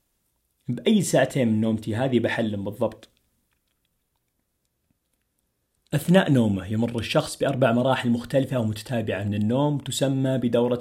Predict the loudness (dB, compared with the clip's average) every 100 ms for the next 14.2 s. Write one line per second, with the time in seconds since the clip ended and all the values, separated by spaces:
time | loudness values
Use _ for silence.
0 | -4 -4 -4 -10 -14 _ _ _ _ _
1 | _ _ _ _ 4 8 8 8 4 2
2 | 4 4 2 0 0 0 0 0 0 -4
3 | -4 -2 -2 -2 -2 -2 -2 -2 -4 -2
4 | -2 -2 -2 -4 -4 -6 -10 -12 -12 -14
5 | _ _ _ _ _ _ _ _ _ _
6 | _ -2 6 8 8 4 -2 0 2 2
7 | 0 2 2 0 -4 -4 -6 -6 -10 -10
8 | -8 -4 0 0 -2 -6 -8 -6 -8 -10
9 | -12 -8 -6 -6 -8 -14 _ _ _ _
10 | _ _ _ _ _ _ 0 2 2 -2
11 | -4 -6 -6 -8 -6 -4 -2 -2 -2 -4
12 | -4 -4 -2 -2 -2 -4 -4 -8 -10 -8
13 | -4 -2 -2 -2 -4 -4 -4 -6 -6 -6
14 | -6 -12